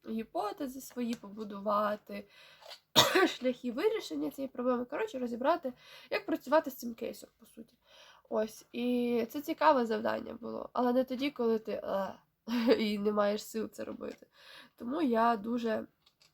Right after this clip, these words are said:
насправді, мені здається, що мій підхід про недисципліну, а турботу про себе, він якраз дуже класно відчувся в цій, е, в цьому досвіді,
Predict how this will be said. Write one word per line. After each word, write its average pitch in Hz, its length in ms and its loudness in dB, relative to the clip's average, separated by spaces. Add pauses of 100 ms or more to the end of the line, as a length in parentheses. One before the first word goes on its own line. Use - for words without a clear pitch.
(300)
насправді, 277 460 0
мені 262 200 0
здається, 254 420 -4
що 220 160 -12
мій 226 180 -4
підхід - 560 -12 (400)
про 226 240 -2
недисципліну, 220 960 -4
а 226 120 -4
турботу 220 480 -8
про - 140 -16
себе, 277 300 -4
він 233 180 -2
якраз 233 340 -4
дуже 220 240 -6
класно 220 540 -6
відчувся 214 640 -10
в - 60 -20
цій, 202 340 -16 (440)
е, 214 360 2
в 202 140 -14
цьому 226 280 -6
досвіді, 226 600 -2